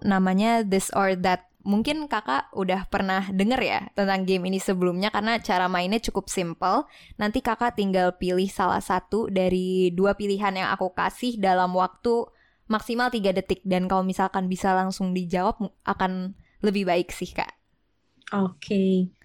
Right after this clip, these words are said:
Speaker 1: Kalau misalkan ada pertanyaan yang kurang jelas juga bisa ditanyakan balik ke aku ya, Kak. Oke. Udah siap, Kak?
Speaker 2: Coba ya. Oke, kita siap-siapin. <laughs>
Speaker 1: Oke.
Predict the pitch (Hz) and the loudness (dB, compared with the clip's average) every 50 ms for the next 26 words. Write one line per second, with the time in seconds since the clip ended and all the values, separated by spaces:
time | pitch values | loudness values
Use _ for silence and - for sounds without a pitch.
0 | - - 214 214 214 226 220 226 202 202 - 220 - - 202 196 202 202 196 202 | -6 -2 0 2 2 2 2 0 0 0 0 -2 -2 0 0 2 2 2 2 2
1 | 202 - 208 - - 202 196 196 196 196 196 196 190 - 208 202 202 202 190 208 | 0 0 -2 -2 -2 -2 -2 -2 -2 -2 -2 -2 -2 -2 0 0 2 2 2 2
2 | 247 269 - - 202 185 196 175 180 - 208 190 180 - 180 175 180 170 - 185 | 0 -2 0 -2 0 0 0 0 -2 -2 -2 -2 -2 -2 -2 -2 -2 -4 -4 -4
3 | 180 180 180 175 175 175 - - - - - 175 170 - - - - - _ _ | -2 0 0 0 0 -2 -2 -4 -4 -2 -2 -4 -4 -4 -6 -8 -12 -12 _ _
4 | _ _ _ _ _ _ _ _ _ _ _ _ - - - _ _ _ _ _ | _ _ _ _ _ _ _ _ _ _ _ _ -20 -20 -20 _ _ _ _ _
5 | _ _ _ _ _ _ _ _ _ - - 220 226 233 - - - 233 185 165 | _ _ _ _ _ _ _ _ _ -2 0 0 0 0 -2 -4 -2 0 0 0
6 | 151 - 127 - - 90 113 113 - 208 - _ _ _ _ _ - - 214 220 | 0 0 -2 -4 -4 -6 -6 -8 -8 -10 -12 _ _ _ _ _ -4 0 0 0
7 | 214 - 226 233 262 - - 359 392 - - - _ _ _ _ _ _ _ _ | 0 0 0 -2 -2 -2 -2 -2 -2 -2 -4 -12 _ _ _ _ _ _ _ _
8 | _ _ _ _ _ - - - _ _ _ _ - - - 226 226 196 175 - | _ _ _ _ _ -20 -20 -20 _ _ _ _ -6 -2 -2 0 0 0 -2 -2
9 | - - 233 302 - 415 440 440 - 311 247 269 - 381 - - 220 269 - 285 | 0 0 0 0 2 0 0 0 0 0 0 0 0 -2 -2 -2 -2 0 0 -2
10 | - 247 - 240 262 359 392 453 466 480 494 587 427 - 622 554 453 - _ _ | -2 -2 -2 -4 -2 0 0 -2 0 0 0 0 0 0 -2 -4 -6 -8 _ _
11 | _ - - 277 - 233 240 | _ -2 0 0 2 2 2